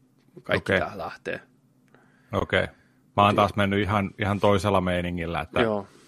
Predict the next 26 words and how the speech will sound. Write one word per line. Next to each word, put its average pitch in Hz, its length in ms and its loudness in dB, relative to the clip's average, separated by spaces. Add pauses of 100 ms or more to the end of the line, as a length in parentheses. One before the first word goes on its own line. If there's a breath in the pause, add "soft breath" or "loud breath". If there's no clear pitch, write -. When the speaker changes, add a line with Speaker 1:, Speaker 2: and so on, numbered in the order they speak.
(380 soft breath)
Speaker 2:
mä 95 60 4
oon 90 100 4
vetänyt, 92 420 -2
tiiäks 92 180 -4
sä, 92 220 2
hand 95 180 0
to 92 120 -8
handia. 85 480 -6 (1200 soft breath)
Et 110 160 4
Speaker 1:
Siinä, 123 140 8
Speaker 2:
se - 20 2
Speaker 1:
siinä 160 200 8
voi 160 60 10
olla 165 100 10
vähän 151 160 10
probleemia 110 580 4
sitten, 110 280 0
joo. 107 220 0
Speaker 2:
Mä, 127 100 6 (160)
mä 127 120 4
voin, 135 220 6
mä 131 100 8
voin 131 160 8
kertoa, 131 500 8
että 101 220 0
tota 98 300 -2